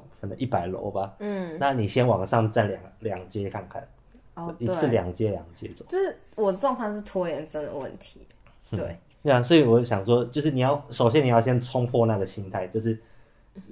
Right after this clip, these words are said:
Speaker 1: 你就得先去做一些比较简单的事情。
Speaker 2: 门-，门槛低的事情，
Speaker 1: 对。
Speaker 2: 容易做的事情。
Speaker 1: 对，所以我自己是有四个方法啦，就是要让自己改变心态的话，
Speaker 2: 嗯。
Speaker 1: 就要先从自己比较消极负向的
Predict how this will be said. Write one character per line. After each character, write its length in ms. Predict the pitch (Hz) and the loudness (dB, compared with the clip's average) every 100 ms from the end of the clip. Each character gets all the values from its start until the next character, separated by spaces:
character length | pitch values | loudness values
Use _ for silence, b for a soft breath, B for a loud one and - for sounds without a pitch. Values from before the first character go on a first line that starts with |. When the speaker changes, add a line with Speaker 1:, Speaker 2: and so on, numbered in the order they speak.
| - | -10
Speaker 1:
你 140 | 123 | -2
就 120 | 113 143 | 2 4
得 160 | 107 | 2
先 120 | 110 | 2
去 120 | 113 110 | 2 2
做 200 | 117 101 | 2 0
一 40 | |
些 120 | 101 | 0
比 100 | 92 | -4
较 80 | 92 | -6
简 260 | - 85 78 | -6 -8 -8
单 140 | 90 | -10
的 60 | 98 - | -12 -14
事 140 | 101 | -14
情。 160 | - - | -14 -10
Speaker 2:
门-， 220 | 214 202 - | -4 -4 -4
门 220 | 226 220 | -8 -6
槛 280 | 254 196 170 | -8 -10 -10
低 140 | 165 180 | -6 -6
的 120 | 160 | -8
事 240 | - 165 | -8 -10
情， 220 | - - - | -10 -10 -2
Speaker 1:
对。 120 | 151 | -2
Speaker 2:
容 120 | 180 | 0
易 120 | 202 | 0
做 280 | 185 170 151 | -2 -4 -6
的 40 | |
事 300 | - - 156 | -8 -10 -8
情。 20 | - | -2
Speaker 1:
对， 100 | 110 | -2
所 280 | 101 - | 2 4
以 120 | 165 131 | 6 6
我 200 | 123 117 | 6 6
自 100 | 175 | 6
己 200 | 127 107 | 4 4
是 180 | 151 | 4
有 180 | 127 95 | 4 4
四 240 | 92 - 110 | 0 -4 -2
个 80 | |
方 240 | 101 98 95 | 2 0 0
法 120 | - | -6
啦， 140 | - - _ _ - | -8 -18 _ _ -8
就 80 | 113 | -4
是 140 | 117 | -2
要 220 | 147 143 | 6 6
让 200 | 143 131 | 8 6
自 80 | 127 | 4
己 80 | 120 | 0
改 180 | 107 95 | 0 0
变 180 | 117 110 | 2 2
心 220 | - 104 | 0 -4
态 200 | 107 98 | -4 -6
的 80 | - | -2
话， 180 | 101 - | -4 -4
Speaker 2:
嗯。 340 | 196 175 175 190 - | -6 -8 -10 -8 0
Speaker 1:
就 100 | 147 | 6
要 200 | 147 127 | 8 6
先 180 | 139 | 4
从 360 | 123 113 107 117 | 2 0 -2 -6
自 100 | - | -4
己 80 | 120 | -2
比 120 | 101 | 2
较 100 | 110 | 2
消 340 | 110 - 117 | 2 6 6
极 260 | 117 113 92 | 6 -2 -14
负 280 | - 127 98 | -4 -2 0
向 260 | - 95 | 0 -2
的 160 | 95 | -2